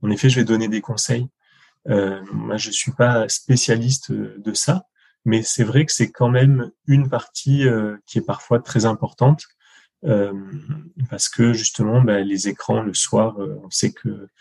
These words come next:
ça, ça peut vraiment rendre le sommeil difficile. Le fait de manger trop et trop tard aussi, enfin, il y a quelques, <clears throat> quelques conseils comme ça qui sont presque de bon sens, mais que beaucoup de gens, euh,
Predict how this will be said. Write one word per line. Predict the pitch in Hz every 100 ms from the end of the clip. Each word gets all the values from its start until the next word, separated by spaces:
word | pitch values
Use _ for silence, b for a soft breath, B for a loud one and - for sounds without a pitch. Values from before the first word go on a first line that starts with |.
| B B
ça, | - - 104 104
ça | - -
peut | - 104
vraiment | 101 104
rendre | 104 101
le | 95
sommeil | - 98
difficile. | 92 - - - 131 135
Le | 117
fait | - 104
de | 101
manger | 101 104 101 104
trop | - - 113 113 113
et |
trop | - -
tard | - 113 110 110
aussi, | 101 - 117
enfin, | -
il | 104
y |
a | 101
quelques, | 113 - - 104 101 B B B B B _ -
<clears throat> | 139 151
quelques | - 110 131
conseils | - 123 - 151 147
comme | 135 117
ça | - 135
qui | 131
sont | - 110
presque | - 110 - -
de | 107 127
bon | 104 110 110
sens, | - 156 -
mais | 104
que | - 113
beaucoup | 101 98 _ -
de |
gens, | - 110 104
euh, | 95